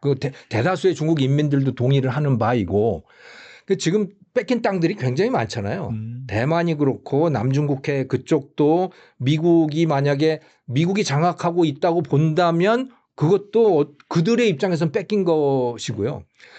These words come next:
Speaker 1: 그다음에 저 연해주, 블라디보스톡 이쪽에는 그거는 러시아한테 뺏긴 땅이고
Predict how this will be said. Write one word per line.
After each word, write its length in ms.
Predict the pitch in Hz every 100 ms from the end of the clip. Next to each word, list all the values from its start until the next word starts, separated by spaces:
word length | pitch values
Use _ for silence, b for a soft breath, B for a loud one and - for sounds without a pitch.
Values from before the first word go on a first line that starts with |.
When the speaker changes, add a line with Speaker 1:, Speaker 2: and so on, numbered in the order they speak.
| B B
Speaker 1:
그다음에 300 | 143 170 190
저 300 | 156 156 180
연해주, 640 | 135 135 165 185 151 120 - _ _ _ _ _ _ _ 139
블라디보스톡 840 | 160 175 170 165 - 165 139 143
이쪽에는 840 | 143 185 185 180 170 160 156 190
그거는 340 | 139 139 165 160
러시아한테 540 | 123 - 185 180 160
뺏긴 340 | 139 156 165 147
땅이고 1080 | 143 139 127 123 110 101 87 160 147 82